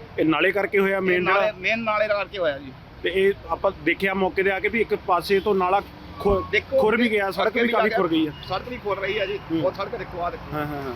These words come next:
Speaker 2: ਕਿੱਦਾਂ ਖੁਰਦੀ ਖੁਰਦੀ ਜਾ ਰਹੀ, ਡਰਾਈਵਰ ਤਾਂ ਆਪੂ ਜਾਨ ਬਚਾਉਂਦੇ ਆ।
Speaker 1: ਹਾਂ।
Speaker 2: ਅਸੀਂ ਤਾਂ ਇਹ ਰੱਖੀ ਦਾ, ਜਦੋਂ ਧੁੰਦ ਪਈ ਸੀ, ਅਸੀਂ ਇੱਟਾਂ ਰੱਖੀਆਂ ਸੀ ਇੱਥੇ।
Speaker 1: ਇਹ ਕਿਹੜਾ ਪਿੰਡ, ਕਿਹੜਾ ਪੈ ਗਿਆ ਜੀ?
Speaker 2: ਪਿੰਡ ਆਦਮਵਾਲ।
Speaker 1: ਆਦਮਵਾਲ। ਇਹ ਸੁਣਿਆ
Speaker 2: ਹੁਸ਼ਿਆਰਪੁਰ ਦੇ ਪੰਜ ਕਿਲੋਮੀਟਰ ਨਾਲ।
Speaker 1: ਕਹਿੰਦੇ ਇੱਥੇ ਹੁੰਦੇ ਹੀ ਰਹਿੰਦੇ ਆ
Speaker 2: ਹੁੰਦੇ ਹੀ
Speaker 1: ਐਕਸੀਡੈਂਟ।
Speaker 2: ਰਹਿੰਦੇ, ਮਹੀਨੇ 'ਚ ਇੱਕ ਦੋ ਡਿੱਗੀ ਰਹਿੰਦੀ ਗੱਡੀ ਗੁੱਜਰ ਦੀ।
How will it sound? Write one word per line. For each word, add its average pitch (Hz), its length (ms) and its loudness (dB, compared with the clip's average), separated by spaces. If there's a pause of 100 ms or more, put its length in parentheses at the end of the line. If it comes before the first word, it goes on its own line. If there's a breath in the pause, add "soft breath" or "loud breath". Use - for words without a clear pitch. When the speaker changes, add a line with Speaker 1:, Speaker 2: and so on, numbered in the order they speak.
Speaker 2:
ਕਿੱਦਾਂ 214 200 -2
ਖੁਰਦੀ 202 280 -6
ਖੁਰਦੀ 202 240 -2
ਜਾ 196 120 -2
ਰਹੀ, 220 100 -4
ਡਰਾਈਵਰ 202 300 -4
ਤਾਂ 220 80 -4
ਆਪੂ 214 160 -6
ਜਾਨ 202 240 -4
ਬਚਾਉਂਦੇ 165 260 -6
ਆ। - 380 -8
Speaker 1:
ਹਾਂ। 151 40 -4 (600)
Speaker 2:
ਅਸੀਂ 208 100 -4
ਤਾਂ 226 140 -6
ਇਹ 233 120 -4
ਰੱਖੀ 233 180 -6
ਦਾ, 254 120 -2
ਜਦੋਂ 233 400 -2
ਧੁੰਦ 202 240 -4
ਪਈ 196 200 -2
ਸੀ, 247 120 -4
ਅਸੀਂ 226 140 -2
ਇੱਟਾਂ 214 200 -4
ਰੱਖੀਆਂ 208 380 -8
ਸੀ 165 80 -6
ਇੱਥੇ। 160 220 -6
Speaker 1:
ਇਹ 170 40 -4
ਕਿਹੜਾ 196 220 2
ਪਿੰਡ, 208 220 -2
ਕਿਹੜਾ 220 160 -2
ਪੈ 220 160 -2
ਗਿਆ 208 100 0
ਜੀ? 214 60 -6
Speaker 2:
ਪਿੰਡ 202 180 0
ਆਦਮਵਾਲ। 165 500 -2
Speaker 1:
ਆਦਮਵਾਲ। 156 380 -2 (300)
ਇਹ 175 40 -4
ਸੁਣਿਆ 196 340 0
Speaker 2:
ਹੁਸ਼ਿਆਰਪੁਰ 190 560 -2
ਦੇ 214 180 -4 (200)
ਪੰਜ 185 180 -2
ਕਿਲੋਮੀਟਰ 190 340 -6
ਨਾਲ। 165 320 -4 (100)
Speaker 1:
ਕਹਿੰਦੇ 220 200 0
ਇੱਥੇ 254 140 -2
ਹੁੰਦੇ 202 300 0
ਹੀ 254 40 2
ਰਹਿੰਦੇ 226 240 0
ਆ 202 160 0
Speaker 2:
ਹੁੰਦੇ 214 220 -2
ਹੀ 240 60 4
Speaker 1:
ਐਕਸੀਡੈਂਟ। 226 180 0
Speaker 2:
ਰਹਿੰਦੇ, 240 80 0
ਮਹੀਨੇ 214 280 -4
'ਚ 214 40 -4
ਇੱਕ 214 140 -4
ਦੋ 220 120 -2
ਡਿੱਗੀ 208 280 -4
ਰਹਿੰਦੀ 208 260 -4
ਗੱਡੀ 185 180 -6
ਗੁੱਜਰ 170 280 -4
ਦੀ। 190 80 -10